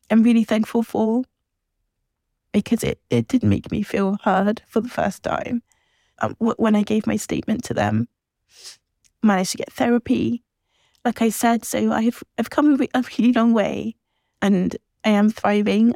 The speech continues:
as a single mom now. It's been incredibly strange and difficult because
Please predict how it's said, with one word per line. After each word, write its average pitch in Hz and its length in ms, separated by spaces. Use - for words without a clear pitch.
as 202 160
a 196 80
single 214 360
mom 214 380
now. 202 420
It's - 140
been 185 260
incredibly 233 560
strange 208 720
and 214 140
difficult - 760
because 190 680